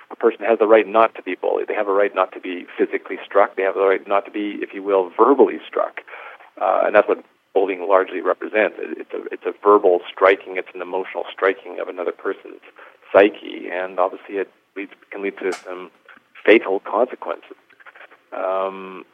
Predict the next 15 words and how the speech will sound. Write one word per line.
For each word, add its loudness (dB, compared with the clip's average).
so 6
the, 4
you -4
know, 0
the, -2
the 4
language 6
of -2
human -6
rights, -2
uh, -8
w-, -16
surrounds 6
concepts -6
like -2